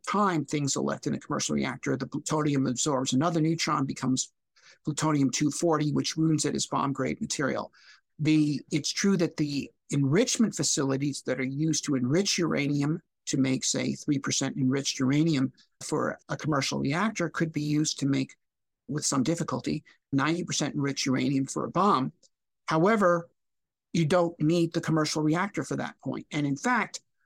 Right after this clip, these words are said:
one of the reasons why the early A E C opposed nuclear reactors was because it would divert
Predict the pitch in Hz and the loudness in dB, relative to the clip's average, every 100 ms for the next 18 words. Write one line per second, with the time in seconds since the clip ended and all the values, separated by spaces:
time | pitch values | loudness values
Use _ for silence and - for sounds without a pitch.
0 | _ _ 156 180 190 175 170 247 262 214 | _ _ 0 2 2 0 2 4 4 2
1 | - 165 160 165 - 190 190 175 180 170 | -2 -2 -2 -4 -2 0 2 2 0 0
2 | 175 160 - 233 175 - - - - 247 | -2 -2 0 0 0 -2 -6 -6 -2 2
3 | 277 226 202 - - 175 202 202 190 175 | 4 4 2 -2 -2 2 2 2 0 2
4 | 180 214 262 - 170 - 170 - 185 185 | 2 2 0 -2 -4 -4 -8 -4 -2 0
5 | 165 170 147 170 139 196 247 156 | -2 -2 0 0 2 2 2 2